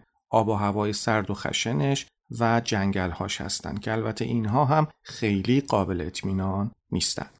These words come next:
به همین خاطر وقتی که تاریخ روسیه رو مرور می‌کنید، می‌بینید که روس‌ها مدام بهشون تهاجم شده و همیشه برای پیدا کردن یه جای امن در حال حرکت و مهاجرت بودن. این حمله‌ها و تهاجم‌ها معمولاً از دو جهت انجام می‌شده.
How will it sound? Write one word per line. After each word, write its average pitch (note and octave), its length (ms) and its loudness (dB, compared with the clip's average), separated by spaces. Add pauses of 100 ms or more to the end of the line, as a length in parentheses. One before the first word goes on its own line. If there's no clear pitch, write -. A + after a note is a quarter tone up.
(240)
به A#2+ 80 0
همین D#3 240 4
خاطر D3 320 4
وقتی C3+ 300 0
که G#2+ 160 -4
تاریخ G#2+ 420 0
روسیه A#2+ 380 2
رو A2 100 0
مرور G#2+ 320 0
می‌کنید، G#2 600 0
می‌بینید C3 340 2
که B2+ 100 0
روس‌ها A2 460 -2
مدام A#2+ 580 4
بهشون B2+ 400 2
تهاجم G2+ 480 0
شده C3 480 -2 (240)
و A#2+ 100 0
همیشه B2+ 500 2
برای D2+ 300 4
پیدا A2 360 0
کردن G#2+ 440 -2
یه A2 200 0
جای G#2+ 340 0
امن B2 540 2 (300)
در G2+ 160 2
حال G#2 240 0
حرکت G#2 600 -2
و C#3+ 240 4
مهاجرت G2+ 600 -2
بودن. - 260 -12 (400)
این A3+ 180 6
حمله‌ها C#3 760 6
و D#3 200 6
تهاجم‌ها A2+ 840 2
معمولاً C3+ 500 4
از A#2+ 240 -2
دو C3 120 6
جهت G#2 380 0
انجام G2+ 380 -4
می‌شده. - 400 -6